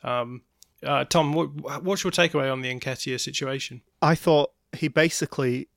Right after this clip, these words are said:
Speaker 2: did as well as could be expected coming off the bench most of the times he came off the bench. He changed games for us. He won us a few extra points.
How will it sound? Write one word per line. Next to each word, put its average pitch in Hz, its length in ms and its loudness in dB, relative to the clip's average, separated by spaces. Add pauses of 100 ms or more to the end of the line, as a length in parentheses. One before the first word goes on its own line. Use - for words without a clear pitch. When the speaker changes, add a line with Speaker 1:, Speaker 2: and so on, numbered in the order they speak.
(180)
Speaker 2:
did 143 200 6
as 131 160 0
well 135 180 2
as 131 120 2
could - 180 -2
be 131 120 0
expected - 680 -4
coming 131 200 -2
off 127 160 -6
the 131 80 -6
bench 131 360 -2
most 127 220 -4
of 131 40 -2
the 123 100 -4
times 131 220 -4
he 123 60 -6
came 127 200 -4
off 123 140 -8
the 131 60 -10
bench. 123 320 -4 (260)
He 139 120 -2
changed 156 360 6
games 139 340 2
for 139 160 0
us. 127 120 0
He 131 80 0
won 139 200 2
us 127 100 0
a 131 60 0
few 135 200 0
extra - 260 -4
points. - 520 -4